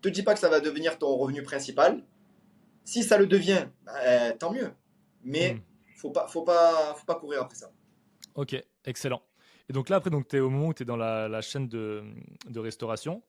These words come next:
Speaker 1: Hmm.
Speaker 2: Et en plus, là, t'es motivé parce que tu vas monter les échelons. Donc, t'es pas en
Speaker 1: Ouais.
Speaker 2: mode, euh, « Je fais ça juste en attendant ». T'es, non, tu, quand tu fais
Speaker 1: Ouais,
Speaker 2: un truc,
Speaker 1: ouais.
Speaker 2: tu te fais à fond et tu
Speaker 1: Ouais,
Speaker 2: gravis
Speaker 1: je
Speaker 2: les
Speaker 1: passe,
Speaker 2: échelons.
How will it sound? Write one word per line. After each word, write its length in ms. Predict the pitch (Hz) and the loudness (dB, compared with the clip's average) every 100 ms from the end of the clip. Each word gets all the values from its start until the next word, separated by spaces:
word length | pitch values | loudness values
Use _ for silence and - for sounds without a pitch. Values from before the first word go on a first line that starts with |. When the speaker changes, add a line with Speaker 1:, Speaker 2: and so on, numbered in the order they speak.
| _ _ _ - | _ _ _ -12
Speaker 1:
Hmm. 140 | 120 | -6
Speaker 2:
Et 40 | 120 | -4
en 60 | |
plus, 180 | 117 185 | -4 -4
là, 80 | 175 | -4
t'es 160 | - 123 | -2 -2
motivé 460 | 135 165 - 151 | 0 -2 -2 -4
parce 160 | 208 - | -4 -8
que 40 | |
tu 120 | 127 | -6
vas 80 | 120 | -4
monter 260 | 123 139 156 | -2 -2 -2
les 180 | 151 151 | -2 -4
échelons. 280 | - 160 | -4 -4
Donc, 180 | 117 113 | -4 -8
t'es 120 | - 113 | -10 -4
pas 100 | 151 | -2
en 160 | 151 | 2
Speaker 1:
Ouais. 80 | 127 | 2
Speaker 2:
mode, 160 | 147 127 | 0 -2
euh, « 240 | 123 123 | -4 -6
Je 80 | - | -6
fais 120 | 131 | -6
ça 200 | - 143 | -2 -2
juste 240 | 127 131 | -4 -8
en 60 | 127 | -6
attendant ». 300 | 117 123 175 | -4 -4 -4
T'es, 160 | - 123 | -4 -4
non, 120 | 147 | -4
tu, 160 | - 110 | -6 -10
quand 120 | 123 | -8
tu 100 | 127 | 2
fais 60 | |
Speaker 1:
Ouais, 60 | 139 | 4
Speaker 2:
un 40 | |
truc, 120 | 147 139 | 6 6
Speaker 1:
ouais. 60 | |
Speaker 2:
tu 60 | 131 | 2
te 40 | |
fais 80 | - | -2
à 80 | 120 | -4
fond 180 | - 180 | -2 -4
et 60 | |
tu 100 | - | -4
Speaker 1:
Ouais, 80 | 120 | -2
Speaker 2:
gravis 160 | 147 165 | 4 4
Speaker 1:
je 60 | |
Speaker 2:
les 60 | 139 | 4
Speaker 1:
passe, 120 | 147 | 0
Speaker 2:
échelons. 240 | 123 113 | -2 -10